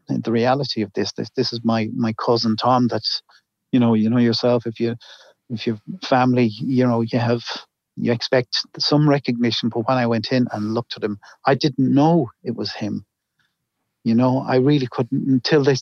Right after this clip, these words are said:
they said he's in there. And they did warn me. They said, "Now, you know, just prepare yourself."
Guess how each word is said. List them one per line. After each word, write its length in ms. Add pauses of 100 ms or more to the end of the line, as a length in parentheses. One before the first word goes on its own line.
they 100
said 220
he's 160
in 180
there. 320
And 260 (220)
they 80
did 260
warn 340
me. 120
They 140
said, 320
"Now, 220
you 140
know, 120
just 240
prepare 320
yourself." 480